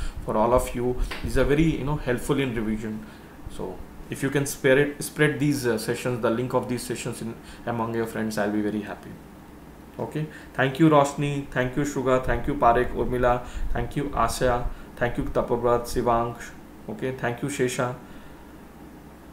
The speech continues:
Okay, thank you, everyone. Thank you, Nishant, Dishant, Abhishek, Anamika, Shukku, Tushar.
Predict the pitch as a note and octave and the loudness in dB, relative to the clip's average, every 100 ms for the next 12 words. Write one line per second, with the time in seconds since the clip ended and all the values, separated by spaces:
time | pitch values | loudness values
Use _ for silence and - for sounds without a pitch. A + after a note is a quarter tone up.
0 | - - A2 C#3+ C#3 C3 D#3 D#3+ C3 C#3 | -16 -10 -8 -6 -2 -2 0 2 2 2
1 | B2+ A2 A2 A#2+ D3 B2+ A#2 B2+ A#2 A2+ | 2 2 0 0 -2 -2 -2 0 0 -2
2 | B2 A#2 - A2+ A2+ A2 - - C#3+ A2 | -6 -6 -2 -2 -2 -8 -14 -12 -6 -4
3 | A2 B2+ A#2+ A#2 - - A#2+ A2+ B2 A#2 | 0 2 2 0 -8 -6 -2 0 -2 0
4 | A#2+ A2+ A2 - - - - - - - | 0 0 -4 -12 -18 -18 -20 -20 -20 -20
5 | - - - C3 - B2 A2+ A2+ - - | -18 -10 -4 -4 -2 0 0 -2 -12 -18
6 | - - - B2 C3 A#2+ A#2 | -18 -12 -6 0 4 6 6